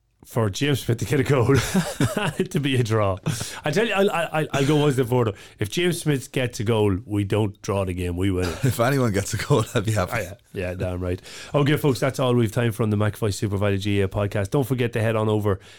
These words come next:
Speaker 1: to patreon dot com forward slash we are Cavan to listen in to the Diehards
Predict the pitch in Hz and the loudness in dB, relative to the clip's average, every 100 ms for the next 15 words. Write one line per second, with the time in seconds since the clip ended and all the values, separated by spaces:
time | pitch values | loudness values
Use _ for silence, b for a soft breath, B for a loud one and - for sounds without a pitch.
0 | B - 107 107 110 - 110 98 98 101 | B -2 -2 0 -2 0 0 0 0 -2
1 | - 101 95 - 104 - 98 - 110 107 | 0 0 0 -2 -4 -2 -4 -4 -2 2
2 | 101 95 - 107 101 104 95 98 B B | 2 0 -4 -4 -4 -4 -4 -6 B B
3 | B B B 113 - 117 107 98 113 101 | B B B -2 2 2 2 2 2 2
4 | 90 104 107 101 98 92 | 0 0 2 2 0 -2